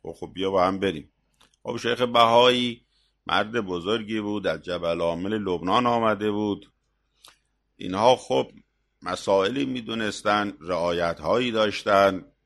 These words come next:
خلاصه حفظ و حدود و اینها رو. شیخ حر آملی نه، این بله حر بود و، و بر وزن، بله، لور.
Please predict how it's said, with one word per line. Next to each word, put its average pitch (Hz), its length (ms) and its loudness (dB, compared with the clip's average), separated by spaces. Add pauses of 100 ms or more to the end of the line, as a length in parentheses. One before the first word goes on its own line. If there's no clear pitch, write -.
(600)
خلاصه 110 840 2 (180)
حفظ 113 360 -2
و 113 180 2
حدود 98 480 -4
و 113 40 2
اینها 95 540 0
رو. 135 160 -4
شیخ 123 320 -8
حر 156 200 -2
آملی 156 480 0
نه، 170 400 -2
این 151 580 -6 (560)
بله 110 680 -2
حر 143 240 2
بود 139 280 -4
و، 143 340 2
و 104 240 4
بر 101 280 2
وزن، 127 600 2 (260)
بله، 90 680 -2 (680)
لور. 113 640 2